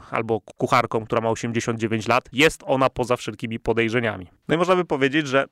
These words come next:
tutaj mów-, mówimy o kobietach, które nie są żonami, no bo tak dokładnie było w poprzednim soborze cytowanym, tak? Tam były wymienione wszystkie kobiety, ale nie żony, bo żony należały do ciała. Więc ojcowie mówią, to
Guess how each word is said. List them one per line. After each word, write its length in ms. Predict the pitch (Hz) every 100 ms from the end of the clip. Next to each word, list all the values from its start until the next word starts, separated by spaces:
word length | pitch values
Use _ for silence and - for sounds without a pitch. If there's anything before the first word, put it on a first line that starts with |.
| -
tutaj 240 | 139 131
mów-, 180 | 135 135
mówimy 320 | 143 127 127
o 80 | 127
kobietach, 480 | - 123 117 151 120
które 260 | - 127
nie 180 | 135 131
są 220 | - 131
żonami, 420 | 123 151 160 127 110
no 80 |
bo 100 | 107
tak 160 | 110 113
dokładnie 380 | 113 - 110 120
było 120 | 113
w 40 |
poprzednim 360 | - 113 156 123
soborze 340 | - 110 113
cytowanym, 520 | 107 - 120 107 95 95
tak? 180 | 131
Tam 140 | - 117
były 160 | 120
wymienione 480 | 107 107 117 120 120
wszystkie 300 | 117 127 131
kobiety, 360 | - 110 110 - -
ale 220 | 135 127
nie 180 | 123 135
żony, 400 | 120 165 143 123
bo 140 | 113
żony 260 | 117 127 131
należały 480 | 120 120 113 107 113
do 120 | 131
ciała. 320 | 175 160 110 - -
Więc 300 | 127 160 160 -
ojcowie 380 | 160 160 170 151
mówią, 320 | 151 151 147 - _
to 100 | -